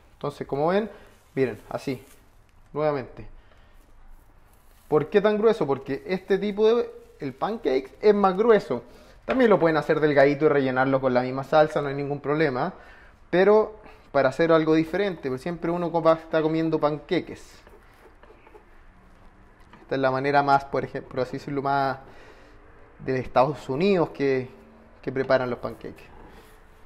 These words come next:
Entonces, miren, ahí está, totalmente despegado. Y en este momento, de la manera más fácil que ustedes pueden hacer es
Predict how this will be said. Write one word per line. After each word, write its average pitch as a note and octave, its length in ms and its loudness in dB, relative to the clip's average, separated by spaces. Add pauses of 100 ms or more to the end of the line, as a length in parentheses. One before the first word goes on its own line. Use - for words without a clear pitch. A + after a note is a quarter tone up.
(4000)
Entonces, C#3+ 400 -4
miren, B2+ 320 -4 (380)
ahí D3+ 100 0
está, - 380 -4 (580)
totalmente D#3 600 0
despegado. F#3 680 2 (2750)
Y G3 140 -2
en E3 100 0
este C3+ 220 -4
momento, D3 420 -2
de C#3 80 2
la B2+ 80 2
manera B2+ 320 -4
más D3 200 -4
fácil C3+ 440 -2
que - 140 -8
ustedes B2 240 -10
pueden C3+ 260 -6
hacer G3+ 340 -2 (440)
es F#3 280 -4